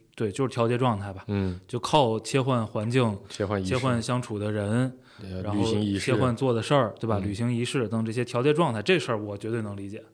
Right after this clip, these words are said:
Speaker 2: 嗯。
Speaker 1: 啊，我觉得这个东西是，是成立的，它就约等于，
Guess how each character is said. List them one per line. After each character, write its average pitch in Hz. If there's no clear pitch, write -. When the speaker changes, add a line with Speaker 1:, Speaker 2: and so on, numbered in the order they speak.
Speaker 2:
嗯。 87
Speaker 1:
啊， 95
我 113
觉 -
得 -
这 165
个 139
东 117
西 104
是， 101
是 110
成 104
立 113
的， 95
它 120
就 113
约 135
等 101
于， 107